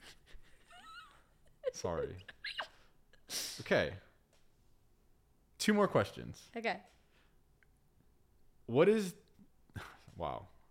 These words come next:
Speaker 1: I think I'm actually dyslexic. No?
Speaker 2: No.
Speaker 1: Okay. Who is most likely to get speeding ticket? One, two, you.
Speaker 2: No. Not anymore.
Speaker 1: I've never gotten one.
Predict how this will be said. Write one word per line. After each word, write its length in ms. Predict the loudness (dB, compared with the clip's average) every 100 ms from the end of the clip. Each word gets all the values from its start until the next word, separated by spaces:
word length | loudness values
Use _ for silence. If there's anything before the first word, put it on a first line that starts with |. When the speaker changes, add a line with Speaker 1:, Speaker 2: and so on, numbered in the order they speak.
| -4
Speaker 1:
I 240 | 0 0
think 220 | 0 0
I'm 100 | 2
actually 260 | 2 0 -2
dyslexic. 540 | -2 -4 -6 -10 -14 -14 -20 -20 -20 -20 -20 _ _ _ _
No? 220 | -2 -2 -4 -10
Speaker 2:
No. 220 | -8 -6 -8 -14 -18 -18 -16
Speaker 1:
Okay. 220 | -12 -12 -14 _ _ _ -20 -20 -20 -2
Who 180 | 4 6
is 100 | 8
most 300 | 8 8 8
likely 300 | 6 4 4
to 100 | 2
get 240 | 4 2 0
speeding 300 | 0 0 0
ticket? 420 | -4 -8 -10 -14 -18 -20 -20 -20 -20 -20 -20 -18 0
One, 420 | 4 6 4 0 -4
two, 360 | 4 6 6 2 -10 -8
you. 320 | -2 0 -2 -8 -18 -4 4
Speaker 2:
No. 500 | 8 10 8 4 -2 -14 -20 -20 -20 -20 _ _ _ _ 0
Not 280 | 6 8 8
anymore. 600 | 6 6 6 6 6 4
Speaker 1:
I've 120 | 2 2
never 200 | 4 4
gotten 400 | 4 4 2 -2
one. 280 | -6 -10